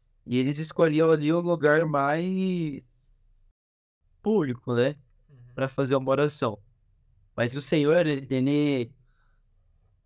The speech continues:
Speaker 1: ele é, ele é, mu-, é muito legal o que Jesus faz, que ele fala, tipo, exatamente pra gente estar no secreto, né?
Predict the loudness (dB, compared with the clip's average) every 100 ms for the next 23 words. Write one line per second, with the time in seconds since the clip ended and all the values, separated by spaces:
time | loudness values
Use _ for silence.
0 | _ -4 0 0 2 0 2 2 2 0
1 | -4 _ _ _ _ _ _ _ _ _
2 | _ -20 -18 -12 -8 -4 0 2 2 2
3 | 0 -2 -6 -6 -6 -4 -2 -2 -4 -18
4 | _ _ _ _ _ _ _ -6 -4 -2
5 | 0 0 -2 -6 -4 -4 -4 -4 -4 -4
6 | -4 -2 -4 -2 0 0 -4 -8 -2 -2
7 | -2 -6 _ _ _ -10 -10